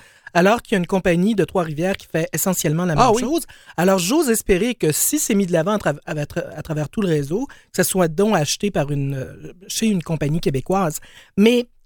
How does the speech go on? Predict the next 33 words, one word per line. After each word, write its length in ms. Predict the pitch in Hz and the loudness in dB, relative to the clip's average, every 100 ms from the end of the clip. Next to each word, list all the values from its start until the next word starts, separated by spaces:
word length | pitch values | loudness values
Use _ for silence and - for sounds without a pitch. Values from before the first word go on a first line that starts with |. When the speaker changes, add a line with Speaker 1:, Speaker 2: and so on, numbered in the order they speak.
| _ - | _ -14
Speaker 1:
tu 100 | - | -2
sais, 40 | 392 | -2
de, 220 | 202 190 180 208 - | 2 0 0 -12 -10
actuellement, 580 | 202 - 320 226 214 285 | -8 -2 2 2 0 -4
ce 100 | - | -6
que 80 | 190 | -6
le 60 | 151 | -2
gouvernement 540 | 170 175 170 202 175 | 0 2 2 2 0
veut, 380 | 147 147 233 294 - - - - | -2 -6 -8 -10 -14 -16 -14 -2
c'est 160 | - | 0
donner 280 | 156 180 240 | 2 2 2
plus 220 | - 285 | 0 0
d'un 180 | 226 185 | 2 0
bain 220 | 160 185 | 0 -2
par 160 | 196 151 | -4 -4
semaine, 400 | 165 135 127 - - | -2 -4 -6 -10 -12
ce 100 | - | -12
qui 120 | - | -8
serait 160 | - 233 | -2 2
la 100 | 196 | 2
moindre 200 | 170 175 | 0 0
des 160 | 151 127 | -2 -2
choses. 340 | 139 120 - _ _ _ | -4 -8 -16 _ _ _
Mais 80 | 185 | 0
tout 200 | - 453 | 4 2
ce 60 | - | 2
qui 100 | - | -4
se 100 | - | -4
passe 420 | - 190 254 240 | 0 0 0 -2
actuellement 680 | 143 - 170 135 143 170 208 | -2 0 0 0 0 0 0
dans 160 | 160 135 | 0 -2
ces 160 | - | 0
milieux-là, 560 | 139 143 147 131 151 | 0 0 0 0 -2